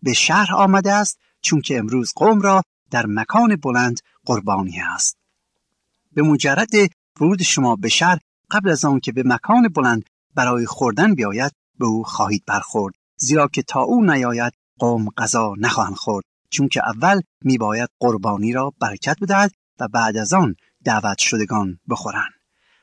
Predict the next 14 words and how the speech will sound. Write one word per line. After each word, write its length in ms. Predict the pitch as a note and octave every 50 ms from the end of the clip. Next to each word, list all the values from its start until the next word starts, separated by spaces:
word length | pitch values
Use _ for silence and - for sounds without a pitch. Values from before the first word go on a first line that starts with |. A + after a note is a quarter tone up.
| _ _
پس 140 | - G3+ G3
شاول 500 | - - - F#3 F3 E3 E3+ F3+ F3+ E3
و 60 | E3 - -
خدمتگزارش 800 | - C#3+ - D3 C#3 A#2+ B2 A#2+ A#2+ B2+ C3 D3+ F3+ F3+ - -
به 80 | B2
شهر 260 | - - C#3+ D3 D#3+ E3
رفتند 380 | F3+ F3+ - - G3 G3 F#3+ F3+ - _ _ _ _ -
و 60 | B2+
چون 240 | - - A#3+ G#3+ F3
داخل 400 | - C#3+ C3 A2+ - - B2+ A#2+
شهر 280 | - - C#3+ C3 A#2+
شدند، 440 | A2+ - - D3+ F#3+ G#3 G#3+ G3+ F#3 - _ _ _ _
اینک 380 | - A3 G#3+ G3 F#3+ F#3 - -
سموئیل 640 | - - - E3 D#3 D3+ C3+ B2+ C3 C#3 C#3 C3